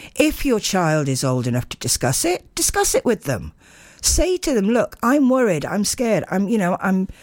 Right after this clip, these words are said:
I'm your mum, your dad, whatever, whoever. You know, are you feeling safe?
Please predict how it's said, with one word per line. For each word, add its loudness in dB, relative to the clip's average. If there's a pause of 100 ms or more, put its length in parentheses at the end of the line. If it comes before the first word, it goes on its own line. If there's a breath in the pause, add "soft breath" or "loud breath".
(200 loud breath)
I'm 2
your 0
mum, 0
your 0
dad, 2
whatever, 2
whoever. 0 (540 loud breath)
You 2
know, 0 (600)
are 2
you 0
feeling 0
safe? -6